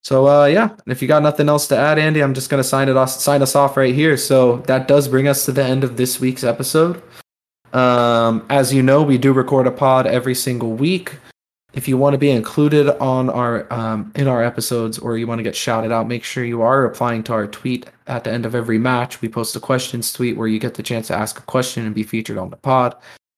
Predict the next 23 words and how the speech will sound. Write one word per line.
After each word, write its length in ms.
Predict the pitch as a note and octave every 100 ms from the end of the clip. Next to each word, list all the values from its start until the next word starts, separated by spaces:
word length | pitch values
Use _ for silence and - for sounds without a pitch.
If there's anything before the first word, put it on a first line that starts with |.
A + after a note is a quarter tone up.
| _ B2
If 140 | -
you're 120 | A#2+
looking 380 | B2 D3 D3 C3+
for 220 | - B2+
that 240 | A#2 A#2 -
Twitter 260 | C#3 B2+
handle, 420 | B2 B2 B2 B2 B2
it's 200 | A#2 - -
at 480 | B2+ B2 - - C3
Blues 300 | A#2+ A#2 A#2+
on 220 | A#2 A2
Parade. 460 | - A#2+ B2 A#2+
So 180 | B2 A#2+
make 160 | A#2 A#2
sure 180 | - A#2+
that 120 | G2+
you're 100 | A2+
following 460 | D3 D3 C#3+ C#3+
us 340 | C#3+ C#3+ - -
and 160 | A#2
interacting 560 | B2+ B2+ C3 C3 C3 B2+
with 100 | B2+
us. 360 | B2+ B2 -